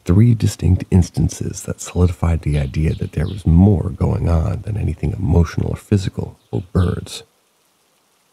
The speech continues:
The first instance, I was walking up the basement stairs and I heard footsteps at the top. I glanced up to see what looked like my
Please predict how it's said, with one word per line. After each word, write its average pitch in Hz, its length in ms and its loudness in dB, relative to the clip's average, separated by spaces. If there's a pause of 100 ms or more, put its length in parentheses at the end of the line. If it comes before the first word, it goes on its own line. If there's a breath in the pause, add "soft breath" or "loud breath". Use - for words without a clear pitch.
(640)
The - 100 0
first - 420 0
instance, 101 460 2
I 95 100 2
was - 220 -4
walking 85 400 0
up - 100 -4
the - 80 -8
basement 85 420 0
stairs - 420 -2
and - 80 -4
I 90 60 -2
heard 85 200 -2 (120)
footsteps - 560 -4
at - 80 -20
the - 180 -14
top. - 260 0 (1300)
I - 40 -6
glanced - 480 0
up - 140 -2
to - 80 -20
see 80 220 -2
what 78 200 -2
looked - 340 2
like 131 220 2
my 101 200 6